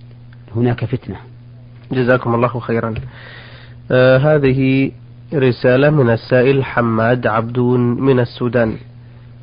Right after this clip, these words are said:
Speaker 2: يقول: "أرجو توضيح عدة المطلقة، وهل المطلقة طلاقا رجعيا تبقى في بيت زوجها أم تذهب إلى منزل والدها حتى يراجعها زوجها؟"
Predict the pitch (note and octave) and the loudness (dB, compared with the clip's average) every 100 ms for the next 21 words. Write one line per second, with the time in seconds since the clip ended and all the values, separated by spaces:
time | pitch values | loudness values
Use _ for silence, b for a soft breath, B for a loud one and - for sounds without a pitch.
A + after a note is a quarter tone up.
0 | - C3+ B2+ - D3+ D#3 D3+ D#3 C#3+ C#3+ | -10 -4 -2 2 2 2 2 0 0 0
1 | D3 C#3+ A#2 A#2 C3 B2+ A2+ A#2 C3+ B2 | 0 0 -2 0 0 0 -2 -2 -2 -2
2 | B2 A2+ A2+ A#2 A#2 A#2+ A#2 A2 - - | -2 -4 -2 -2 0 -2 -2 -6 -8 -20
3 | - C#3 B2 C#3 B2 A#2+ A#2 A#2+ C3 B2+ | -6 -2 0 0 0 -2 -2 -2 -2 -2
4 | A#2 A#2 A2+ A#2 A#2+ A#2 A#2 A2 A#2 A#2+ | -4 -4 -2 0 0 -2 -2 -2 -2 -2
5 | A#2+ A#2+ A#2+ B2+ C3 B2+ C3 A#2+ A#2+ A2 | -2 0 0 0 0 -2 -2 -2 -2 -2
6 | A#2+ B2+ B2 A#2+ B2 C#3+ C3+ C3 C3+ - | -4 -2 -2 -2 0 0 0 0 0 0
7 | C3 A#2 A#2 B2+ A#2+ A#2+ A#2+ C3 A#2+ A2+ | -4 -4 -2 -2 -2 -4 -4 -4 -2 0
8 | B2 A#2+ B2 A#2 A2+ A2+ A#2+ C3 B2 A#2+ | 0 -2 -4 -4 -2 -2 -2 -2 0 -2
9 | A2 C3 A#2+ A#2+ A#2 A2 G#2+ A#2+ A2 A2 | -2 -6 -4 -2 0 0 -2 -2 -2 -2
10 | A2 A2 A2+ A2 A2+ A#2 | -2 -4 -6 -6 -6 -8